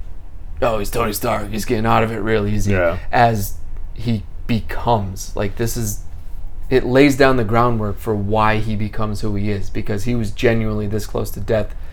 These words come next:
Speaker 1: in so many different ways.
Speaker 2: Yeah. And the only thing, though, is that he was okay with, um, warmongering and war profiteering when
Speaker 1: He didn't
Speaker 2: his
Speaker 1: know.
Speaker 2: No, he did know. He was, let me finish.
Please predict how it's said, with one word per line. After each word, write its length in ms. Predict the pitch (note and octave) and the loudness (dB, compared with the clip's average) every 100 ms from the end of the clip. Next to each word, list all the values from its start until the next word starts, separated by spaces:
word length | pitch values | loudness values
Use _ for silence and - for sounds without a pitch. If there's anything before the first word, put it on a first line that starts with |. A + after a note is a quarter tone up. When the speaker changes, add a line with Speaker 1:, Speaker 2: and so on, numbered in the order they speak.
| - - - | -8 -6 -4
Speaker 1:
in 220 | A#2 G#2+ | -2 -2
so 320 | - - C3+ | -2 2 4
many 200 | B2+ G#2+ | 4 2
different 340 | G2 A2 - G#2 | 0 -2 -2 -2
ways. 320 | F#2+ F#2 - - - - | -2 -2 -6 -8 -8 -6
Speaker 2:
Yeah. 300 | G2 F2+ F#2+ - - | -4 -4 -4 -4 2
And 180 | C#3+ D#3 | 4 8
the 40 | |
only 140 | F3+ F#3+ | 10 8
thing, 280 | F3+ D#3+ A#2+ | 4 2 2
though, 340 | C3 A#2+ A2+ | 4 6 6
is 160 | G2+ A2 | 2 0
that 160 | G#2+ - - - | -4 -6 -4 2
he 80 | |
was 100 | D#4+ G#4 | 8 8
okay 380 | - - F#3 | 6 6 8
with, 320 | G#3 D3 B2 C#3 | 8 8 6 4
um, 420 | A#2+ A2 F#2 A2 | 2 2 -2 4
warmongering 720 | C3 C3 A#2+ A#2+ A#2 A#2+ A#2 | 6 6 6 4 2 0 0
and 160 | G2+ G#2 | 0 0
war 140 | G#2+ | 0
profiteering 640 | - A2 - A2+ G#2+ A2+ A#2+ - - - - - | 0 -2 -2 -2 0 0 -2 -4 -4 -4 -6 -2
when 360 | B2+ A#2+ G#2 | 2 2 2
Speaker 1:
He 100 | A#2+ | 2
didn't 100 | D3 D#3 | 4 6
Speaker 2:
his 120 | D3+ | 6
Speaker 1:
know. 300 | E3+ G#2+ G2 - - - | 4 0 -4 -8 -8 4
Speaker 2:
No, 180 | F#3+ F3 | 6 6
he 180 | D#3 - | 2 2
did 240 | - E3 C3 | 10 10 10
know. 400 | A2+ E2 - - - - | 4 0 -4 -4 -4 -4
He 180 | - D#3+ | 2 8
was, 280 | F3+ F#3 - - - - - | 10 10 6 -4 -4 -6 -4
let 20 | C#3+ | -2
me 80 | |
finish. 280 | B2+ - - | 0 -2 -2